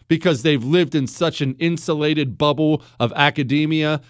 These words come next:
they don't know how the real world works. And three,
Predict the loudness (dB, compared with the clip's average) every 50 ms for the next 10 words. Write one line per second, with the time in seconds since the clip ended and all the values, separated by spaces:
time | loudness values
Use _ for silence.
0 | _ -2 0 2 2 0 0 -2 0 2 4 4 4 4 4 4 2 2 2 2
1 | 4 4 4 4 2 2 2 2 2 0 0 -2 -2 -2 -2 -2 -4 -4 -4 -4
2 | -4 -2 0 2 2 2 2 0 -2 -4 -10 -18